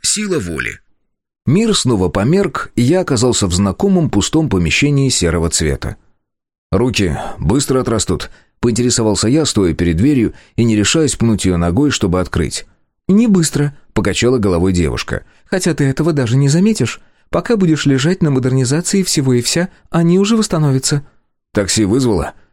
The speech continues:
Я всё-таки толкнул дверь ногой и вышел на улицу. «Уже ждёт. За угол заверни». Девушка на секунду прервала речь и продолжила. «Тебе звонок.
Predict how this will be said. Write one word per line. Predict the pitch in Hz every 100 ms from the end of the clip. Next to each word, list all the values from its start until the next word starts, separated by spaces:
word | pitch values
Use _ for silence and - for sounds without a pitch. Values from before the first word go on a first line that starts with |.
| _ -
Я | 180
всё-таки | 180 165 143 139
толкнул | 135 131 123 98
дверь | 92 95
ногой | 101 123 180
и |
вышел | 113 98 98
на | 90 85
улицу. | 73 64 - - - _ _ -
«Уже | 214 180
ждёт. | 165 120 120 - - _ _
За | 190 196 185
угол | 139 139
заверни». | 135 135 143 208 - _ _ -
Девушка | 98 120 101 101
на | 92
секунду | 107 160 135 98
прервала | 92 85 90 87
речь | 101 147 123
и |
продолжила. | 117 110 87 71 71 64 - _ _
«Тебе | 202 170 170
звонок. | 196 208 165 -